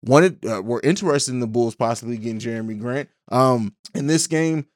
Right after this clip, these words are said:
uh, twenty-four points. He led the Pistons in scoring, which was kind of expected.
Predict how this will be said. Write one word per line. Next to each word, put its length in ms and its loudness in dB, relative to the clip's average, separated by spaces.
uh, 140 -2
twenty-four 480 0
points. 320 -2
He 60 -6
led 280 4
the 60 -8
Pistons 420 0
in 100 -4
scoring, 440 -4
which 140 -8
was 120 -14
kind 220 -4
of 100 -8
expected. 640 -4